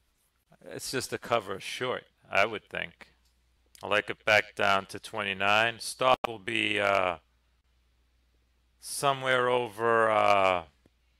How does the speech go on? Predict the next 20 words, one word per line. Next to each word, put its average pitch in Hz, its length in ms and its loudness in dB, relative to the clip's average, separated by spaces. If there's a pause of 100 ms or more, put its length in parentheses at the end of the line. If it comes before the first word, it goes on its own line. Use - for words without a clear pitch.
(440)
thirty 123 220 -4
fifty, 139 560 -6 (840)
around 117 240 -8
there. 120 220 -6 (680)
Target 113 480 2 (200)
<clears throat> - 560 -12
below 110 260 0
twenty-nine 107 600 -2
fifty. 117 400 -12 (1200)
T 139 180 -4
S 135 240 -6
R 127 260 0
O, 160 280 4 (800)
got 98 220 -4
in 101 140 -6
it, 123 160 -12 (840)
and 107 120 -16
it 95 120 -14
took - 260 -16
off. 117 400 -6